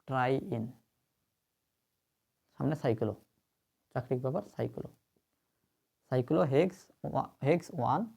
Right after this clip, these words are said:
ওয়ান থ্রি ফাইভ ট্রাইএন। ওকে, এইটার আর একটা সুন্দর একটা নাম আছে, এটাকে বলা হয় বেনজিন।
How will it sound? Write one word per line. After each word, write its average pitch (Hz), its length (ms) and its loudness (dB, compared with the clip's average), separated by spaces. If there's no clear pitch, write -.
ওয়ান 131 320 2
থ্রি 135 180 2
ফাইভ 123 180 -2
ট্রাইএন। 113 460 0
ওকে, 180 160 2
এইটার 247 220 10
আর 160 80 10
একটা - 200 -2
সুন্দর 180 200 4
একটা 156 220 4
নাম 127 140 6
আছে, 139 120 0
এটাকে 143 200 4
বলা 127 160 2
হয় 170 180 4
বেনজিন। 110 300 4